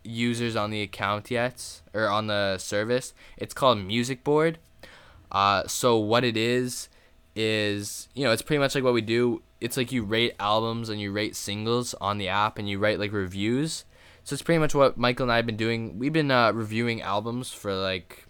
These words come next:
a long time. I've been doing it for almost a year. Michael started, like, a couple months after. And so, yeah, we got a lot of reviews that we gotta put on there.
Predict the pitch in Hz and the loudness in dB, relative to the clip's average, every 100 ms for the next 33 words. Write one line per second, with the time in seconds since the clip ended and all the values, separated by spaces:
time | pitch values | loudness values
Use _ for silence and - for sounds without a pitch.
0 | - _ 113 110 113 110 98 107 98 110 | -20 _ -2 0 0 -2 -2 -2 -2 -4
1 | 110 110 107 107 107 104 104 95 101 104 | -2 -2 -2 -2 -2 -4 -6 -4 -2 -2
2 | 110 107 101 104 113 104 - 101 101 95 | -2 -4 -6 -4 -4 -6 -4 -2 -2 -6
3 | 95 104 101 98 98 98 95 - 117 117 | -8 -6 -6 -6 -6 -4 -6 -4 -4 -4
4 | - - - - - - _ _ - 98 | -8 -20 -20 -20 -20 -20 _ _ -8 -4
5 | 101 98 98 98 92 - - - - 139 | -2 -2 -4 -6 -10 -16 -18 -14 0 2
6 | 117 120 117 110 113 113 101 107 113 110 | 4 4 6 6 4 2 0 -2 -2 -2
7 | 104 104 104 - 107 110 110 113 120 | -4 0 -2 0 0 0 0 0 -2